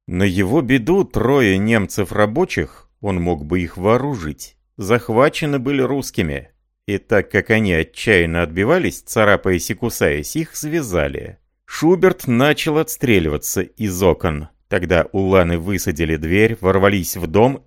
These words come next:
и, в конце концов, обезоружили Шуберта,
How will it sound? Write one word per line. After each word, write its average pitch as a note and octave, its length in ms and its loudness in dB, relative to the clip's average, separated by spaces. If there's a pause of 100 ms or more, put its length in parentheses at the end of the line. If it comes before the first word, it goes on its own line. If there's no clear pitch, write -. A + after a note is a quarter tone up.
и, A2+ 140 -2
в - 80 -8
конце A#2+ 360 0
концов, B2 420 -2
обезоружили G#2+ 880 0
Шуберта, D#2 680 -4